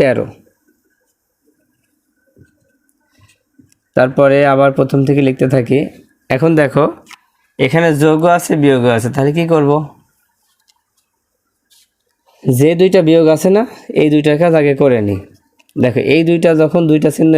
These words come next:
এক, এই দুইটা তাহলে কি বিয়োগ করলে কত পাচ্ছি? এই দুইটা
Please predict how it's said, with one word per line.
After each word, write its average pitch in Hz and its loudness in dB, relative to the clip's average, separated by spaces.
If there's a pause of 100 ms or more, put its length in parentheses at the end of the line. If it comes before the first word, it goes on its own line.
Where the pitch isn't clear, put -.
(140)
এক, 131 -4 (300)
এই 143 0
দুইটা 143 0
তাহলে 147 2
কি 139 2
বিয়োগ 143 2
করলে 143 0 (100)
কত 147 -2 (100)
পাচ্ছি? 123 -2 (2250)
এই 135 0
দুইটা 156 2